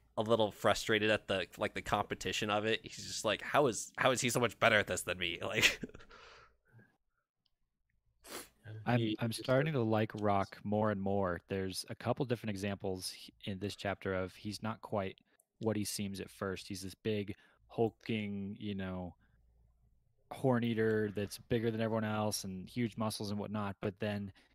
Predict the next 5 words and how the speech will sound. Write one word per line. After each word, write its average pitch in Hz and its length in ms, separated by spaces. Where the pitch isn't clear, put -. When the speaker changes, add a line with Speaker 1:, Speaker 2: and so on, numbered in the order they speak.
Speaker 2:
he, 104 600
he's 110 480
actually 120 400
really 101 540
stealthy, 90 800